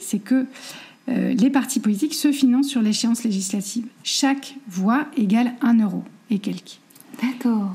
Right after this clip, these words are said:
Speaker 1: Et donc,
Speaker 2: Ah oui.
Speaker 1: c'est pour ça que c'est très crispé.
Speaker 2: Moi, je ne le savais pas, par exemple. Ouais,
Speaker 1: Oui,
Speaker 2: ouais.
Speaker 1: qu'il y a des accords, en fait, qu'il y a des accords, des négos et tout ça, parce que c'est
Speaker 2: Mhm.
Speaker 1: vraiment la condition de survie de plein de partis politiques et qui,
Speaker 2: D'accord.
Speaker 1: aujourd'hui, sont exsangues. Et ben, et, et,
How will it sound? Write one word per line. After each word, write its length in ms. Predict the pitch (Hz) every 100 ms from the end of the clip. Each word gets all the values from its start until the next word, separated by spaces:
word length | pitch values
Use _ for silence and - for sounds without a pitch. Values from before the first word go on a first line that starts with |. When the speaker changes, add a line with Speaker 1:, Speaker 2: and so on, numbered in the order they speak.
| -
Speaker 1:
Et 100 | 185
donc, 180 | 214 277
Speaker 2:
Ah 40 |
oui. 60 | 254
Speaker 1:
c'est 80 | 214
pour 140 | 196
ça 160 | - 247
que 80 | -
c'est 140 | 220
très 220 | - 226
crispé. 340 | - 208 - 196
Speaker 2:
Moi, 80 | 247
je 80 |
ne 100 | 247
le 60 | 254
savais 240 | 254 180
pas, 240 | 208 190 175
par 160 | 170 170
exemple. 400 | 165 165 170 - 254
Ouais, 60 |
Speaker 1:
Oui, 160 | 226 - - -
Speaker 2:
ouais. 100 | -
Speaker 1:
qu'il 120 | 208
y 40 |
a 20 |
des 220 | 180 196 233
accords, 300 | 247 294 240
en 80 |
fait, 120 | 220 190
qu'il 160 | -
y 40 | 185
a 20 |
des 120 | 185
accords, 340 | 220 - 226 190
des 100 | 185
négos 320 | 196 185 196
et 80 | 180
tout 80 |
ça, 160 | 185 311
parce 220 | 220 -
que 80 | 226
c'est 160 | 196 226
Speaker 2:
Mhm. 60 |
Speaker 1:
vraiment 220 | 233 262
la 240 | 262 247 277
condition 640 | 277 277 240 233 - 226
de 180 | 190 262
survie 440 | 277 226 196 247 277
de 140 | 202
plein 180 | 190 214
de 60 |
partis 300 | 196 175 -
politiques 600 | 220 190 180 - 269 302
et 40 | 226
qui, 200 | 190 196
Speaker 2:
D'accord. 180 | 220 185
Speaker 1:
aujourd'hui, 300 | 190 214 233
sont 240 | - 247
exsangues. 480 | 190 175 185 254 247
Et 80 | 190
ben, 100 | 190 - - - - - - - _
et, 640 | 190 196 - 226 196 185
et, 60 | 185